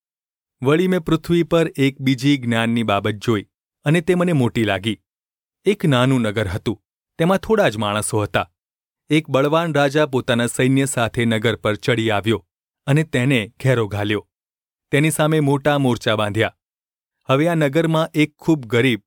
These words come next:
પણ બુદ્ધિમાન માણસ રહેતો હતો. તે જાણતો હતો કે નગરને કેવી રીતે બચાવવું. પોતાની બુદ્ધિ અને સલાહથી તેણે નગરને બચાવ્યું, પણ થોડા સમય પછી સર્વ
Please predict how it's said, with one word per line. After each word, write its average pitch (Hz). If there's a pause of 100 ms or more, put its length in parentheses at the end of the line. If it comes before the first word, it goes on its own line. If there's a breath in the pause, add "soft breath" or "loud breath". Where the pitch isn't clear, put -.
પણ 160
બુદ્ધિમાન 135
માણસ 110
રહેતો 107
હતો. 104 (640)
તે 170
જાણતો 156
હતો 156
કે 165
નગરને 127
કેવી 139
રીતે 110
બચાવવું. 117 (680)
પોતાની 156
બુદ્ધિ 143 (140)
અને 127
સલાહથી 127
તેણે 131
નગરને 113
બચાવ્યું, 107 (520)
પણ 131
થોડા 156
સમય 156
પછી 143
સર્વ 135